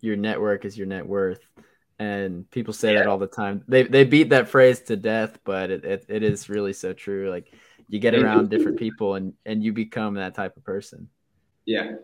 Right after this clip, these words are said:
Speaker 2: so they, they do beat it to death, but, um, it's true. Like, the more money that you invest into yourself, the better, because you're your, you're your only asset. You can control yourself. You know, you go with you everywhere you go.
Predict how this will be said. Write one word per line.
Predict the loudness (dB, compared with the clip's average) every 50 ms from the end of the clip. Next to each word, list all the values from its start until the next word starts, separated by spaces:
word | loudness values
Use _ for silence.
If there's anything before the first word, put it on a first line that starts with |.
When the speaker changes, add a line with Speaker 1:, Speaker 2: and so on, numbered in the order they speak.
| -14
Speaker 2:
so | -10 -6 -4
they, | -2 -2 -2
they | 0 2 2 2 4
do | 6 6 6 6
beat | 6 6 6 4
it | 4 2
to | 0 -2
death, | 0 0 0 0 0 -4 -8 -12 -16 -20 _ _ _ _ 0
but, | 2 2 2 2 0
um, | 0 -2 -2 -2 -4 -6 -8 -12 -8 0 2
it's | 4 4 6
true. | 6 6 6 6 6 2 -2
Like, | -2 -2 -2
the | -2 -2
more | 0 0 2 2
money | 2 4 4 4 4
that | 4 2
you | 2 0 -2
invest | -4 -4 -6 -6 -6 -6 -6
into | -8 -8 -6 -6
yourself, | -6 -6 -4 -4 -4 -4 -6 -8 -14 -14
the | -12
better, | -8 -8 -8 -8 -10
because | -8 -2 0 0 2 4 6
you're | 8 8
your, | 8 8 6 6 4
you're | 4 4 2 4
your | 4 4 4 4 2
only | -2 -4 -4 -6 -6
asset. | -6 -6 -6 -6 -10 -8 -6
You | -4 -4
can | -2 -2 -2 0
control | 0 0 0 0 0 0
yourself. | 0 -2 -4 -4 -6 -4 -4 -4 -6 -8
You | -8 -2 0
know, | 2 2 2 0 -2
you | -8 -6 -2
go | 0 2 2 2
with | 0 -4 -2 0
you | 2 4 4
everywhere | 4 4 2 0 -4 -6
you | -6 -8 -10 -10
go. | -10 -8 -8 -8 -10 -12